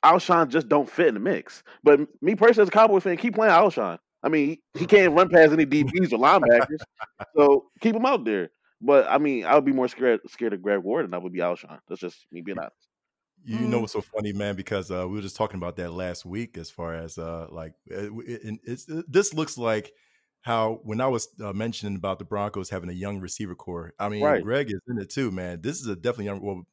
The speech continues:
Speaker 2: b-, besides Deshaun,
Speaker 1: Right.
Speaker 2: this is definitely a young receiver core, man. You know what I mean? I, I really think that, you know, you know, these guys, I mean, with Greg in the mix, man, listen, that'd be great. I mean, the Eagles need some spark, you know what I mean, as far as the offense goes.
Speaker 1: Exactly.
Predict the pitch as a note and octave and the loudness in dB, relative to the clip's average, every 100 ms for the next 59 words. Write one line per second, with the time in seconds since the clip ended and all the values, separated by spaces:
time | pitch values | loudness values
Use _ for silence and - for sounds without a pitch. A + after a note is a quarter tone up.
0 | E2+ F#2 F#2 - F2+ F2 - _ _ G2+ | -12 -12 -12 -12 -8 -10 -12 _ _ -14
1 | - A#2 F2+ D#2+ - A2+ F2 _ A2+ E3 | -8 -6 -6 -10 -6 -4 -4 _ -6 -6
2 | G#2+ C#3 C#3+ G#2+ G2+ F#2+ - C3 G2 G2 | -4 -6 -4 -6 -6 -8 -6 -6 -6 -8
3 | F2+ F2+ F2+ F2+ F2+ G2 G2 G2+ G#2 G2 | -8 -8 -10 -12 -12 -10 -8 -8 -8 -6
4 | G#2 A2 A2 B2 G2 - B2+ B2+ G2 F#2 | -6 -6 -4 -6 -6 -8 -8 -8 -10 -10
5 | - _ _ _ _ A#2+ A#2+ G2 F2+ E2+ | -12 _ _ _ _ -6 -4 -4 -8 -12
6 | _ _ _ _ _ _ _ _ B2 F#2+ | _ _ _ _ _ _ _ _ -12 -8
7 | A2 D3+ A2+ G2 F2+ F2 - G2+ G2+ G2+ | -6 -6 -4 -4 -6 -8 -14 -12 -10 -10
8 | F#2 D3 E3 G2+ A#2 D3+ - G2+ G2 F#2+ | -8 -6 -4 -6 -4 -6 -8 -10 -8 -10
9 | F#2 _ _ - C3+ C#3 G#2+ D3 F2+ A#2 | -14 _ _ -10 -10 -6 -6 -6 -4 -2
10 | C3 - G2 G2+ G2 F#2+ F2+ F2+ C3 C3+ | -2 -2 -12 -10 -10 -10 -14 -12 -8 -8
11 | G2 C3 C#3 F2+ - C3 E2+ _ F#2 F#2 | -8 -8 -8 -10 -4 -4 -4 _ -12 -10
12 | F#2 F2 - F#2 E2+ F2+ A2 - E2+ - | -10 -14 -8 -8 -8 -8 -8 -10 -18 -14
13 | F2 E2+ F3 E3+ F2 | -10 -6 -4 -4 -8